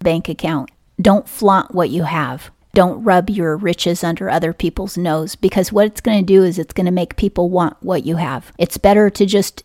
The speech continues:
appreciate what the Lord has given you and don't brag about it, 'cause bragging causes problems. Thirteen, and Hezekiah hearkened unto them,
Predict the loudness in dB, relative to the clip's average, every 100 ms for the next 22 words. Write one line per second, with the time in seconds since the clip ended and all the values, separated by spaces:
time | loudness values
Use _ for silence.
0 | _ -6 0 2 2 0 0 0 0 -2
1 | 0 -2 0 0 0 -2 -4 -4 -4 -2
2 | 0 0 0 -2 -2 -2 0 -2 0 0
3 | 2 0 -4 -6 -6 -10 _ _ _ 0
4 | 0 0 2 2 2 0 -2 0 0 2
5 | -2 -6 -6 -6 -6 -8 -10 -12 -16 -20
6 | _ _ _ _ _ 6 6 6 0 -2
7 | -4 0 4 6 4 2 0 0 0 2
8 | 2 2 0 0 0 -2 -2 -4 -4